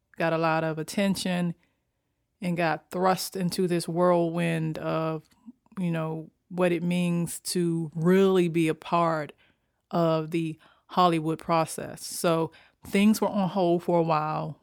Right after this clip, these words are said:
but you know this podcast means everything to me, and I have to come back, and I had to come back, so here I am. Right before this competition, you know, got underway, I found this article.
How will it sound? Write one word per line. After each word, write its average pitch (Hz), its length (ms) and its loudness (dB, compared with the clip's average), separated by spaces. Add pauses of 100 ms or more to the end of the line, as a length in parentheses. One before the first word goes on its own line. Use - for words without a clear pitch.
but 165 460 0
you 175 260 -2
know 175 640 4
this 165 160 -2
podcast 160 560 -2
means 156 200 -4
everything 170 440 -4
to - 140 -6
me, 156 300 -6
and 160 320 -6
I 160 220 -6
have 165 440 -2
to 170 80 -8
come 160 260 -6
back, 156 320 -8
and 170 100 -6
I 147 60 -8
had 208 260 0
to 180 60 -8
come 170 200 -2
back, 151 220 -8
so 175 120 -4
here 165 200 -4
I 156 120 -4
am. 165 340 -6 (580)
Right 240 260 6
before 208 520 4
this 180 420 2
competition, 175 1300 -2 (340)
you 185 100 -2
know, 160 160 -2
got 165 200 0
underway, 160 440 0
I 214 140 0
found 190 280 2
this 160 140 0
article. 156 720 0